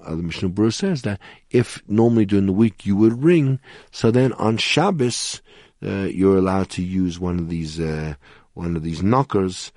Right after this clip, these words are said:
uh, to get people's attention, get people's attention, uh, uh,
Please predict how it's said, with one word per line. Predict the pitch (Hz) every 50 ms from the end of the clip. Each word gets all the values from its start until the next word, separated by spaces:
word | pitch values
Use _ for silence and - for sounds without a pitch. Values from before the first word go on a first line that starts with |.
| - - - - _ _ -
uh, | 90 87 87 85 85 80
to | - - 90
get | 92 98 87 85 -
people's | - 92 82 - 85 80 76
attention, | 80 71 - - 82 82 76 - - 82 82 78 - _ - - _ _ _
get | - - 87 -
people's | - 85 80 73 80 73
attention, | 73 69 - - 82 80 76 73 - - 78 78 78 76 76
uh, | 76 73 73 73 73 73 73 71 - - - _ _ _ _ _ _ _ -
uh, | - 73 76 73 73 73 73 71 71 69